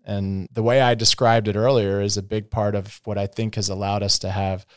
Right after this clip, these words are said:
some semblance of success here over the last fifteen years, is to engage in conversations with people, to help them think through things, to be there when they don't expect it, or to be a sounding board, to help folks make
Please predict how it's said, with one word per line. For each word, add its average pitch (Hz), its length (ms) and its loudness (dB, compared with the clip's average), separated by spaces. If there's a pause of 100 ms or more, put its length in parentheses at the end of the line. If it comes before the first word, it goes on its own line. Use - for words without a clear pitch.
(240)
some 110 280 4
semblance 107 440 4
of 98 140 0
success - 440 2
here 104 140 0
over 92 100 -4
the 101 80 -6
last 101 280 -6
fifteen - 320 -8
years, 98 340 -4
is - 260 -4 (360)
to 120 180 2 (100)
engage 127 520 4
in 117 200 2
conversations 107 800 0
with 98 140 -8
people, 95 320 -6
to 98 80 -2
help 117 220 0
them 113 180 -2
think 110 240 -4
through 107 180 -2
things, 92 460 -4 (340)
to 135 80 2
be 147 140 8
there 175 160 10
when 151 120 8
they 139 80 8
don't 135 180 6
expect - 400 2
it, 95 120 0
or 98 120 -2
to - 160 -4
be 127 400 0 (560)
a 123 80 2
sounding 127 480 4
board, 95 340 -2
to 120 160 0
help 127 420 2
folks 120 480 0
make 113 300 0